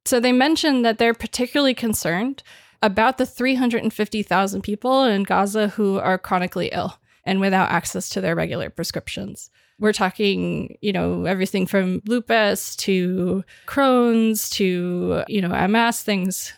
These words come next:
of that nature. And of course, folks have comorbidities, you have multiple prescriptions, but that was the population of chronically ill people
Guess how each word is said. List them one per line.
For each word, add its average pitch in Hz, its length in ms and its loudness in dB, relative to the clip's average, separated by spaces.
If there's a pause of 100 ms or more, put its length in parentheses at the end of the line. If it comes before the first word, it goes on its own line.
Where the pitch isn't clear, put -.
of 190 180 -2
that 190 380 0
nature. 190 580 -2
And 190 160 -2
of 180 120 -4
course, - 600 -4
folks 185 280 -4
have 175 120 -4
comorbidities, 214 880 0
you 180 60 -2
have 180 100 -2
multiple 202 340 -4
prescriptions, 190 680 -4
but - 280 -2 (340)
that 240 220 4
was 233 200 2
the 208 160 2
population 226 840 0
of 196 280 -2
chronically 208 580 -2
ill 180 160 0
people 190 580 -2